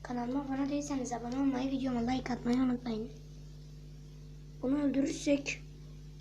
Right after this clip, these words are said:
cık, Jot'la açılsın kartlar. Jot, bu adam ye ye bitmiyor.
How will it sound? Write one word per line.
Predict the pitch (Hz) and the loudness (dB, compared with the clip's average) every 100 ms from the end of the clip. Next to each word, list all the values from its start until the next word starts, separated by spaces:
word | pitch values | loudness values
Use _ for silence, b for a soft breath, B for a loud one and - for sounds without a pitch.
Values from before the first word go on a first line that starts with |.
| - - - - - - - - | -14 -14 -14 -8 -4 -4 -6 -4
cık, | - - 226 | -4 -6 -4
Jot'la | 214 254 262 277 285 294 - - - - - - - | 0 0 0 0 0 0 -8 -14 -12 -12 -12 -12 -8
açılsın | 214 240 226 - 262 | -4 -4 -2 0 2
kartlar. | 247 233 240 233 220 - | 4 4 4 2 2 0
Jot, | 247 277 | -2 0
bu | 240 | 0
adam | 254 262 | 2 4
ye | 269 277 | 6 6
ye | 269 - | 4 0
bitmiyor. | 269 247 233 226 | -4 -4 -4 -4